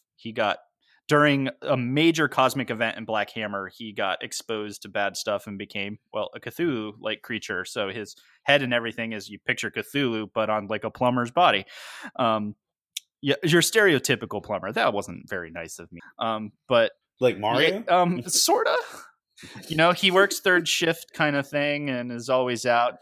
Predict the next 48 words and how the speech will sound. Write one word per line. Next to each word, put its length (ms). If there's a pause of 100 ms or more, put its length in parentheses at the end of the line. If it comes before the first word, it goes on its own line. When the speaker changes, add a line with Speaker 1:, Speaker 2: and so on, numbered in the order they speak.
(120)
Speaker 2:
That's 180
gonna 140
be 100
a 60
new 120
Smash 400
Brothers 340
Speaker 1:
Right, 100
Speaker 2:
character. 220
Speaker 1:
smokes, 220
like, 140
four 200
Speaker 2:
Cthulhu 60
Speaker 1:
packs 220
a 80
day 0
Speaker 2:
Mario. 260
Speaker 1:
kinda 300
thing. 380 (420)
Um, 320
but 140
this, 280
this 140
is 80
Speaker 2:
Gotcha. 140
Speaker 1:
his 60
daughter, 380
which 240
is 200
the 100
same 300
thing 300
as, 320
well, 400 (140)
she's 400
got 340
Cthulhu 400
face. 460 (140)
Um, 420 (140)
so 240
got 240
the 80
squid 340
thing 160
going 280
on. 340 (560)
And 180
Speaker 2:
That's, 240